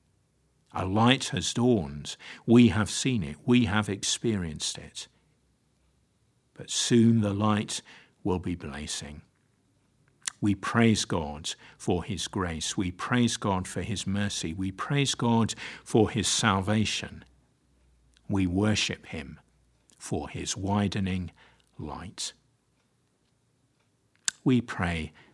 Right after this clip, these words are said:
together. Once again, O Lord, we bow the knee before you, the light of the world.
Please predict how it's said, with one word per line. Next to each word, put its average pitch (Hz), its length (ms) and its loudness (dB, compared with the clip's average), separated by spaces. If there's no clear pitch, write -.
together. 87 500 -6
Once 92 340 -2
again, 110 280 4
O 104 80 6
Lord, 104 320 4
we 92 160 -2
bow 117 340 4
the 110 100 2
knee 104 200 6
before 98 440 -2
you, 95 260 2
the 101 160 2
light 135 640 2
of 98 300 -6
the 85 80 -6
world. 73 640 -10